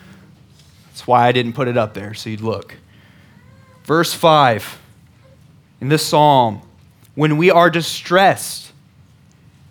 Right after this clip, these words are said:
because we are in him, not in Adam, we find our salvation."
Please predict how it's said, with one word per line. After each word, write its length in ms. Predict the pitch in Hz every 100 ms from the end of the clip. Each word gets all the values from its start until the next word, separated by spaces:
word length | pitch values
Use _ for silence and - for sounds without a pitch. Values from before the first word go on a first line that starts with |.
| _ _ _ _ _ _ _ _ -
because 540 | 160 - - 202 214
we 140 | 190 196
are 140 | 180
in 200 | 156 175
him, 380 | 170 185 160 131
not 260 | 151 190 180
in 120 | 165
Adam, 340 | 160 147 110
we 120 | 131
find 480 | 147 - 190 190 190
our 160 | 170 160
salvation." 760 | - 160 156 185 190 120 107